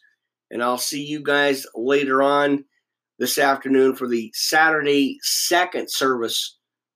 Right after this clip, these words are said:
podcast message, uh, audio, video portion of it. Uh, have a great day, my friends.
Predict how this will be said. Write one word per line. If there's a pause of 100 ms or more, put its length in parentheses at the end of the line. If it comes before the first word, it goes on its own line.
(140)
podcast
message,
uh,
audio,
video (600)
portion (100)
of
it. (760)
Uh,
have
a
great
day,
my
friends.